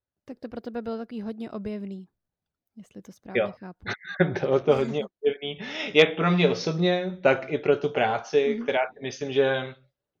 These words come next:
Speaker 2: ve výsledku vlastně, než, eh, se zabývat, eh, nějakou padesát let starou filozofickou otázkou, si myslím, že tam dá těm čtenářům nahlídnout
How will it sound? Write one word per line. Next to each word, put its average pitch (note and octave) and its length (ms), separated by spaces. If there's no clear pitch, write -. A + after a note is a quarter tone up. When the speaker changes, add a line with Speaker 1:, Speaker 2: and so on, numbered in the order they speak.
Speaker 2:
ve C#3+ 100
výsledku E3 520
vlastně, E3 500
než, D3+ 520
eh, D3+ 200
se D3+ 160
zabývat, D3+ 720
eh, C#3 40
nějakou C3 540
padesát C#3 500
let D3 160
starou C#3 320
filozofickou C#3+ 680
otázkou, C3+ 680
si C3 160
myslím, C3 360
že C3 100
tam C3 480
dá B2+ 240
těm C#3 220
čtenářům C3+ 920
nahlídnout B2+ 720